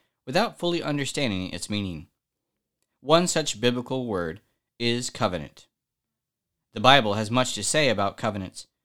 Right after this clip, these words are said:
and the two parts of Scripture are called the Old and New Testaments, or covenants. The word covenant in Scripture has a root meaning which means to cut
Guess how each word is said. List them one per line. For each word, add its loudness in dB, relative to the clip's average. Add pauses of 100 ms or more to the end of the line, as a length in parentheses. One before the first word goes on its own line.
(200)
and -2
the 0
two -2
parts -2
of -10
Scripture -6 (160)
are -6
called 2
the -4
Old -2
and -2
New 0
Testaments, -6 (280)
or -6
covenants. -6 (1300)
The 0
word 0
covenant 0
in -6
Scripture -6 (380)
has -2
a 0
root 0
meaning 0
which -8
means 0
to -6
cut -2